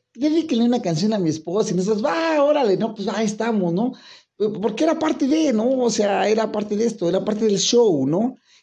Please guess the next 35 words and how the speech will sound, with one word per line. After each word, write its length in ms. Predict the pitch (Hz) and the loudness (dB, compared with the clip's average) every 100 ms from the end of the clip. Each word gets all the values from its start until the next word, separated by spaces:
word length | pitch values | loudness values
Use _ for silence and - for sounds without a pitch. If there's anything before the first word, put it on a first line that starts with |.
| _ | _
Entonces, 320 | 180 175 175 | -4 -4 -6
nosotros 400 | 165 156 190 196 | -4 0 2 2
como 240 | 180 151 131 | 0 -4 -4
que, 120 | 143 | -8
pues, 260 | - 127 131 | -8 -6 -2
era 200 | 147 160 | 0 0
así, 220 | 151 - | -4 -4
pero 140 | 156 190 | 0 0
este 220 | 202 - | 0 -4
cuate, 320 | 185 196 240 | -4 -4 -4
pobre 320 | 190 190 233 | -2 -2 -2
cristiano, 580 | - 147 - 165 196 214 | -4 -8 -6 -2 2 2
hombre, 360 | 208 185 175 - - - - - | 2 2 2 -2 -12 -20 -20 -8
eh, 360 | 165 147 139 - | -4 -2 -2 -6
corriendo 560 | 160 160 165 226 240 | -4 -2 2 2 2
por 140 | 165 156 | -2 -6
todos 280 | 214 214 175 | -4 -2 0
lados, 500 | 180 208 214 202 - | 0 2 2 0 -2
y, 280 | 151 156 151 | -2 -2 0
y 40 | |
nosotros 480 | 160 165 208 220 214 | 0 0 0 -2 -2
también, 420 | 170 151 165 208 | -2 0 0 0
y 20 | - | 0
todo, 120 | 190 | -2
no, 160 | 214 254 | -2 -2
no, 100 | 247 | -2
no, 140 | 220 | -2
no, 500 | 208 196 190 180 165 - _ _ | -2 0 -2 -2 -6 -14 _ _
fatal, 440 | 165 170 170 131 - | -8 -2 -2 -2 -4
fatal, 240 | 147 170 170 | -4 -2 0
desde 220 | 180 185 | 2 2
las 100 | 196 | 0
cosas 220 | 262 262 | -2 0
más 160 | 240 214 | 0 0
bonitas. 560 | 220 190 180 233 240 | 0 0 0 -4 -4